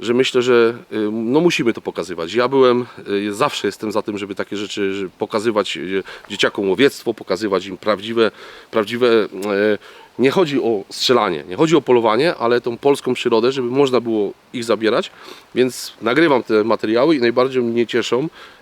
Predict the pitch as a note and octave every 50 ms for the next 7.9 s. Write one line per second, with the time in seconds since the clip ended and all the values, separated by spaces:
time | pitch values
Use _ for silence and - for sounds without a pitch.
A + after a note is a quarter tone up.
0 | _ - B2 B2 D3 D3 - C#3+ C3 B2 B2+ B2 B2+ C3 C3 C3 C#3 C#3+ C#3 B2
1 | B2 A2+ A2 A#2 B2 B2+ - - G#2+ A2+ A2 A2 A2+ G#2+ A2+ A#2 A#2 A#2 A#2 A#2
2 | - - - - - _ - A2+ B2 A#2+ - - A#2+ A#2+ A2+ G#2+ - - - _
3 | _ - _ _ _ _ _ _ - - A#2+ A#2 G#2+ F#2+ E2 - - - - -
4 | - - - - - _ _ - B2+ B2+ - - B2 A2 G2 - - D3 D#3+ C#3
5 | B2 B2+ C3+ D#3+ E3 - - E3 D#3 C3 - - - C3+ A#2+ - C#3+ D#3 E3 -
6 | - C3 - - C3 C3 - - C#3 - C#3 B2+ - - C3 A#2 - - A#2+ -
7 | - C3+ C3 A#2 - - A2+ - B2 B2 C3 B2+ - - A2 A2+ C#3+ -